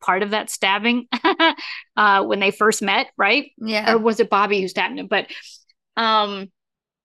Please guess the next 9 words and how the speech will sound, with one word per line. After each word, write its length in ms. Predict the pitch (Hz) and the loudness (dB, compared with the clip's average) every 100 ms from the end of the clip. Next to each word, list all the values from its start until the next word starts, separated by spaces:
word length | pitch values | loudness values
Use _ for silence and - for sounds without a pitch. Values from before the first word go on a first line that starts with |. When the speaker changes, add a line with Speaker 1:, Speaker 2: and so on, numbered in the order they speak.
| - | -4
Speaker 1:
but 200 | 269 262 | 0 2
so 160 | 285 | 2
he 180 | 262 294 | 4 6
remembers 400 | 285 302 349 302 | 6 6 4 2
certain 320 | - 320 302 | 2 2 2
events 320 | 247 208 196 208 | 0 0 -2 -4
in 60 | |
his 160 | 196 190 | -6 -4
life, 480 | 185 - 190 - | -4 -4 -10 -18